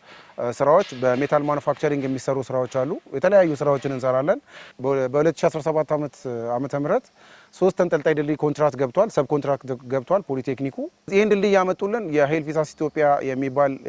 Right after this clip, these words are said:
የልማት ተራድኦና የማዕከላዊ ኢትዮጵያ የመንገድ ትራንስፖርት ቢሮ ነው።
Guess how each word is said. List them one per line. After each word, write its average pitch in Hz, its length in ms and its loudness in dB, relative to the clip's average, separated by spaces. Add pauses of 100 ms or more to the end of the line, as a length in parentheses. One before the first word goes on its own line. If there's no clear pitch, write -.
(1080)
የልማት 135 360 -2
ተራድኦና 151 420 4 (540)
የማዕከላዊ 160 580 2
ኢትዮጵያ 160 340 0 (200)
የመንገድ 135 540 0
ትራንስፖርት 135 560 -2 (680)
ቢሮ 143 320 2
ነው። 190 120 2